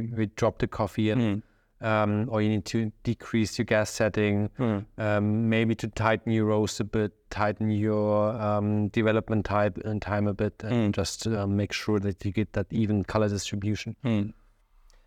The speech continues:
Speaker 2: And how do you measure this? So then you would need, like, a color meter that can roast, uh, that can measure outside and inside, or do you do it by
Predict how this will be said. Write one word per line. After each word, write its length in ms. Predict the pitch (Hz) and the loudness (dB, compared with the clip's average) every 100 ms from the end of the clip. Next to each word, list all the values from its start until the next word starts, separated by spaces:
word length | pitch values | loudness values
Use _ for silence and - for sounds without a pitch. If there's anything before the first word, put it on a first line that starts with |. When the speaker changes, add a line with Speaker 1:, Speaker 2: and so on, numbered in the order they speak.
| - | -6
Speaker 2:
And 80 | 104 | 0
how 120 | 110 | 2
do 100 | 113 | 2
you 100 | 113 | 4
measure 280 | 101 104 127 | 4 2 0
this? 180 | 120 151 | 0 0
So 200 | - 117 110 104 - | 2 0 0 -6 -2
then 160 | 113 | 2
you 120 | 113 117 | 2 2
would 200 | 117 107 | 2 0
need, 200 | 127 107 | 0 2
like, 220 | 104 98 | 0 -2
a 40 | 98 | -4
color 300 | - 123 127 | -2 2 2
meter 400 | 123 120 - 110 | 4 2 0 0
that 220 | 101 95 | 0 -2
can 460 | - 98 98 101 101 | -2 0 2 2 2
roast, 460 | 101 98 98 92 | 2 2 0 -4
uh, 100 | - - | -6 -6
that 120 | - | -4
can 180 | 110 104 | 0 2
measure 240 | 104 - 101 | 2 0 0
outside 500 | 104 113 120 113 107 | -2 -2 -2 0 0
and 100 | 101 | 0
inside, 540 | 135 - - - 92 | -2 -2 -2 -2 -2
or 140 | - - | -4 -4
do 80 | 107 | 0
you 120 | 101 | 2
do 140 | 104 | 2
it 180 | 101 95 | 0 0
by 160 | 98 | -4